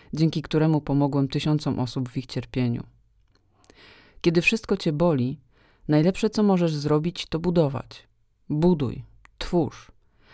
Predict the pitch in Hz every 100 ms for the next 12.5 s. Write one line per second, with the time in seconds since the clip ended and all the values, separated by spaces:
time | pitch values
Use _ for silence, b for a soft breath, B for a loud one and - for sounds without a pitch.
0 | b b 175 - 175 190 185 - 180 185
1 | 180 - 101 - - 151 147 151 156 160
2 | 151 185 - 165 147 135 143 147 - -
3 | 135 139 131 - - 160 185 B B B
4 | B 160 165 175 - 165 - - 180 196
5 | 165 143 139 147 - - 185 - 175 -
6 | 170 170 156 127 120 131 - _ _ _
7 | B B B B B 175 170 180 - 208
8 | 226 220 180 165 180 196 185 151 - 113
9 | - _ _ _ - 170 160 165 156 180
10 | 196 190 185 180 165 - 175 180 170 -
11 | 160 156 156 - 143 160 180 175 151 147
12 | - - 143 -